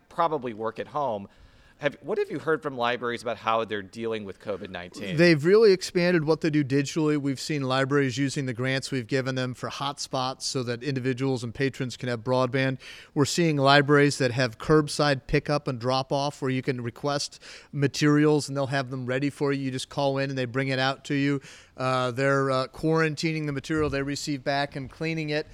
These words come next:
Speaker 2: for a certain period of time to make sure that people are safe. When I think of libraries, it makes me, it's, it's, it's one part of education.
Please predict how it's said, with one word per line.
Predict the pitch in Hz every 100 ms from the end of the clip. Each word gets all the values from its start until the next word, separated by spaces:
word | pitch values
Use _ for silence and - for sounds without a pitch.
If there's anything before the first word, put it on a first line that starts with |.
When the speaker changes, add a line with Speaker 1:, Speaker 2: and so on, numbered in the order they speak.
| - - -
Speaker 2:
for | 151
a |
certain | - 156 151
period | 160 151 147
of | 131
time | 151 147 143
to |
make | 131 143
sure | - 151
that | 139
people | - 143 147
are | 135
safe. | - 147 143 147 _ - - - _ -
When | 190
I | 202
think | 233 240
of | 214
libraries, | 180 180 190 156 147 143 143 139 -
it | 156 156
makes | 165 -
me, | 156 156
it's, | 190 - - -
it's, | 190 -
it's | 196 -
one | 208 220
part | 214 196
of | 170
education. | 165 147 156 143 -